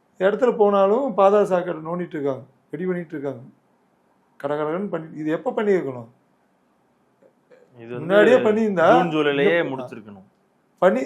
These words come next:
Speaker 1: இல்ல, இல்ல, போன வருஷம் முடிச்சிருக்கலாம், அதுக்கு முன்னத்த வருஷம், அஞ்சு வருஷம் இருந்தது இல்ல. இன்னொரு பெரிய இதுல செய்தி என்னன்னா, நீங்க எல்லாருமே நல்லா இந்த ஓட்டைங்க தேத்து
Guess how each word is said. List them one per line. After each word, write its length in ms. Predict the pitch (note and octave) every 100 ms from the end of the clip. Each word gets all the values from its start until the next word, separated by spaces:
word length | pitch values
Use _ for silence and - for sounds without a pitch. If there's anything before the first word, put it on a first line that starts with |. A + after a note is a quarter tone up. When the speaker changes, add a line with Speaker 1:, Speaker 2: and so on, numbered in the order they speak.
| -
Speaker 1:
இல்ல, 120 | G3 F4
இல்ல, 100 | D#4 G3 -
போன 160 | E3 A3+ A#3
வருஷம் 280 | A3 A3+
முடிச்சிருக்கலாம், 480 | F#3+ F3 F3+ D3+ F#3+
அதுக்கு 180 | F3+ E3
முன்னத்த 240 | F#3 G3+ G3
வருஷம், 240 | G3 F#3+ D3+
அஞ்சு 140 | F3 G3
வருஷம் 260 | G3+ A#3
இருந்தது 240 | G#3+ G3+ F#3
இல்ல. 100 | D3+ B2 _ _ _ _ _ -
இன்னொரு 280 | F#3 A3 G#3
பெரிய 200 | G3+ B3 A#3+
இதுல 140 | G3+ F#3 F#3+
செய்தி 220 | G3+ F#3 E3
என்னன்னா, 320 | C3+ B2+ C#3+ F3 F#3+ - _ _
நீங்க 160 | C#3 C3 C#3
எல்லாருமே 480 | E3 F3 F3+ F3+ D3 C3+ E3 _ _ _ _ _ _ _ _ C3
நல்லா 360 | C#3+ G3 B3+ C#4+
இந்த 140 | C#4 A#3 F#3 F3
ஓட்டைங்க 380 | F3+ F3+ C3+ A#2 B2 D#3 _ _ _ _ _ _ _ _ _ _ _ E3+
தேத்து 480 | F#3+ G3+ - -